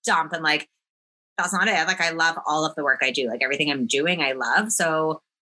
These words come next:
I think it's interesting what you said before, like, the idea that, like, our art isn't validated unless there's money tied to it. And I think that's definitely a trope in the music industry because people always say, like, "My goal is to be a working band." And a working band means,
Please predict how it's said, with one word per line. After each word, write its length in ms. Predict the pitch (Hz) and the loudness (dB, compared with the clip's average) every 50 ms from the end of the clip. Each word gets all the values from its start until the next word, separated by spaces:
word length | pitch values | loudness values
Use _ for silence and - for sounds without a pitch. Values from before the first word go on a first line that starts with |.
| _ _ _ _ _ _ _ _ - - - | _ _ _ _ _ _ _ _ -8 -2 0
I 120 | 190 202 | 0 0
think 180 | 190 233 214 220 | 2 0 0 0
it's 100 | 233 220 | 0 0
interesting 300 | 196 180 180 180 196 185 | -2 0 0 0 0 0
what 120 | 175 170 | 0 0
you 80 | 165 156 | -2 0
said 240 | - - 147 135 123 | 0 0 0 0 -2
before, 380 | 143 139 - 151 139 123 117 120 | -4 -6 -4 -2 -2 0 0 0
like, 140 | 127 135 | -2 -2
the 140 | - 156 143 | -2 0 0
idea 320 | 143 143 143 147 143 143 143 | 0 0 0 0 0 0 0
that, 160 | 147 139 139 | -2 -2 0
like, 240 | 143 139 135 131 - | 0 -2 -2 0 0
our 100 | 143 143 | -2 0
art 300 | - 127 139 139 - - | 2 2 2 0 0 -2
isn't 220 | 139 143 139 127 - | -4 -6 -6 -4 -2
validated 440 | 123 123 131 135 135 139 131 139 135 | -2 -2 -2 -2 -2 -2 0 -2 -4
unless 340 | 135 139 135 127 127 - - | -4 -2 -2 0 0 0 0
there's 200 | 147 135 117 - | -2 -2 -2 -2
money 220 | 131 127 135 151 | -2 -2 -2 -2
tied 280 | 156 - 185 170 170 - | -2 -2 -2 -2 -2 -2
to 100 | 226 220 | -2 0
it. 140 | 226 233 - | 0 0 0
And 100 | 170 170 | 0 -2
I 60 | 165 | 0
think 180 | 160 175 160 156 | 0 -2 -2 0
that's 320 | 151 151 - - - - - _ - | -2 -2 0 -2 -4 -4 -6 _ -2
definitely 800 | 170 160 156 - 190 170 156 135 156 156 151 151 151 147 - - _ _ _ _ _ _ - | 0 0 0 -2 -4 -4 -4 -2 0 2 2 2 2 0 -2 -6 _ _ _ _ _ _ 0
a 120 | 151 156 - | 0 0 0
trope 460 | - - - - 180 151 143 143 143 - - | -4 -6 -4 0 2 2 2 0 -2 -4 -2
in 160 | 160 147 147 | -2 0 0
the 80 | 143 143 | 0 0
music 320 | 151 180 196 196 208 196 | 2 2 4 4 2 2
industry 400 | 165 160 151 147 - - 151 139 | 0 -2 0 0 0 0 0 0
because 260 | 135 143 - 156 - - - | -2 0 0 -2 -2 -2 -4
people 200 | 165 - 143 135 | -4 -2 -2 0
always 340 | - 139 147 143 139 139 - | 0 0 0 0 0 0 0
say, 140 | - 143 139 | 0 0 0
like, 180 | 135 131 131 | 0 -2 -2
"My 140 | - 147 143 | 0 -2 0
goal 240 | 143 - 151 143 143 | 0 0 0 0 0
is 140 | 147 143 - | 2 2 2
to 80 | - | 2
be 120 | - 151 139 | 2 2 0
a 80 | 131 | 0
working 440 | 131 131 131 127 - - 139 131 123 | 2 2 0 0 0 -2 -6 -4 -2
band." 380 | 127 127 107 90 80 80 - - _ _ _ _ - | 0 0 0 -2 -4 -8 -10 -16 _ _ _ _ -2
And 100 | 180 180 | 0 0
a 60 | 185 | 2
working 440 | 165 175 175 180 - - 190 180 165 | 2 2 0 0 0 -2 -4 -4 -2
band 400 | 160 165 160 156 147 147 143 143 147 | -2 0 0 0 0 -2 -4 -6 -4
means, 720 | 156 165 165 156 147 135 135 156 175 196 196 - - - | -2 0 2 2 2 0 0 0 2 2 2 2 0 -4